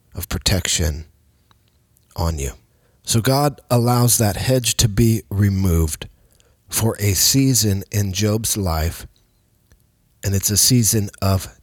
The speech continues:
testing, of testing his heart, of testing his faith. And God does that from time to time. God allows our faith to be tested. And the book of James tells us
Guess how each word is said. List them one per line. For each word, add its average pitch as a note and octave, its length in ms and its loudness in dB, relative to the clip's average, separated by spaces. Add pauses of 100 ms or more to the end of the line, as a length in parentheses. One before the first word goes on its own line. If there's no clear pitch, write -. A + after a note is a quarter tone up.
testing, F#2+ 680 0
of F#2+ 200 -4
testing F#2 400 0
his G#2 180 0
heart, G#2+ 400 0
of F#2+ 140 -6
testing F#2+ 560 -2 (580)
his - 260 -2
faith. G2 540 0
And B2+ 180 0
God D#3 300 -2
does F3 240 -2
that G#2+ 220 0
from A#2 180 -6
time A#2 340 -2
to - 120 -8
time. D#3+ 360 -4 (960)
God A#2 300 -4
allows B2 600 0
our A2+ 360 -2
faith - 560 0 (160)
to F#2+ 140 -2
be G2 160 2
tested. G2+ 600 0 (1200)
And B2 160 4
the A#2+ 60 4
book D3+ 240 2
of A#2+ 120 2
James B2 680 2
tells D#3+ 400 2
us G2 440 0